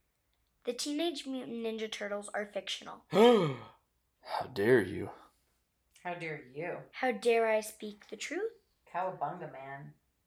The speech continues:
Speaker 2: Why is it so hard to
Speaker 1: I
Speaker 2: believe
Speaker 1: cowabunga.
Speaker 2: that some turtles got radioactive ooze spilled on them and
Speaker 1: Okay.
Speaker 2: became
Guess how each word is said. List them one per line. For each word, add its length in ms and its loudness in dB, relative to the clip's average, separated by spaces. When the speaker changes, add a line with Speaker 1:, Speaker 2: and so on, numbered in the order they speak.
Speaker 2:
Why 220 6
is 100 4
it 80 2
so 200 4
hard 160 6
to 60 4
Speaker 1:
I 40 0
Speaker 2:
believe 280 4
Speaker 1:
cowabunga. 220 -10
Speaker 2:
that 180 0
some 200 -4
turtles 420 2
got 280 2
radioactive 720 2
ooze 240 -2
spilled 340 -2
on 200 -4
them 240 -6
and 80 -8
Speaker 1:
Okay. 100 -6
Speaker 2:
became 520 -4